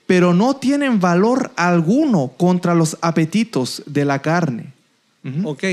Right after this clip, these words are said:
Speaker 2: Ahí estamos
Speaker 1: Amén.
Speaker 2: hablando de que por qué uno va a hacer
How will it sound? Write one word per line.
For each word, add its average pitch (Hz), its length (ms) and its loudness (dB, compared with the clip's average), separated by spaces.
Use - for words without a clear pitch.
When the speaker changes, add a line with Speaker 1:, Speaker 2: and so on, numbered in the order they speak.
Speaker 2:
Ahí 202 160 -4
estamos 247 280 -2
Speaker 1:
Amén. 240 120 0
Speaker 2:
hablando 254 240 -2
de 214 140 -4
que 196 120 -4
por 196 260 -4
qué 294 420 -6
uno 269 340 -2
va 226 60 -2
a - 40 -2
hacer 247 280 -8